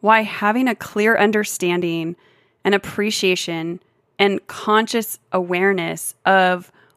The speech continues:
what your values are is so important. And as I mentioned, once you know your core values, they influence every decision you make, from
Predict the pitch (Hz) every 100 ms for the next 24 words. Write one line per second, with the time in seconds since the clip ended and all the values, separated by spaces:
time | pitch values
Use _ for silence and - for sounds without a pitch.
0 | - 185 185 - 208 202 180 185 185 180
1 | - 165 165 180 233 240 _ _ _ -
2 | 208 - - 208 202 196 180 165 - -
3 | - _ _ _ _ _ _ - _ 233
4 | 247 226 254 285 233 196 - 160 180 185
5 | - _ - 214 233 277 - 359 247 196
6 | 202 226 214 202 - 190 185 165 160 170
7 | 175 196 - - _ _ _ _ _ 196
8 | 220 220 - 214 247 254 262 220 180 165
9 | - _ _ _ 196 233 233 254 262 254
10 | _ _ - 208 - 202 196 196 190 196
11 | 196 _ - 190 185 180 - - _ _
12 | _ _ _ - - 208 196 196